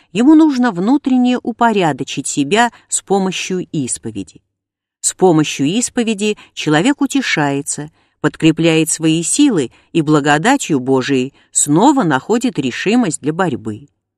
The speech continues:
Если же человек не упорядочит себя подобным образом, то на него может обрушиться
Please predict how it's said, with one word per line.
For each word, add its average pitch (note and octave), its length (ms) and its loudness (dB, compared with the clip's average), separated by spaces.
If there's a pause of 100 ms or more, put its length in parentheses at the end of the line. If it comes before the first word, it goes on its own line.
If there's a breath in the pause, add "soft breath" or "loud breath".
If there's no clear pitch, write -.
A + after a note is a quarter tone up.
(280)
Если D3 320 2
же D3 140 0
человек D3 560 -2
не D#3 100 4
упорядочит C#3+ 800 0
себя A3+ 280 -2
подобным A3+ 560 0
образом, A#3 500 -2 (500 soft breath)
то E3 100 2
на E3 140 6
него G3 280 2
может A3+ 380 0
обрушиться A3+ 800 -2